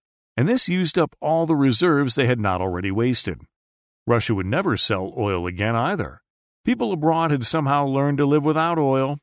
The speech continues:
Both are attractive fancies, but hardly likely or immediate ones,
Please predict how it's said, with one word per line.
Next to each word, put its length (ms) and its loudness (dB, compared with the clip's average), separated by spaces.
Both 240 2
are 120 4
attractive 540 -2
fancies, 680 -2
but 160 -2
hardly 340 -2
likely 500 -2
or 160 2
immediate 500 0
ones, 440 -4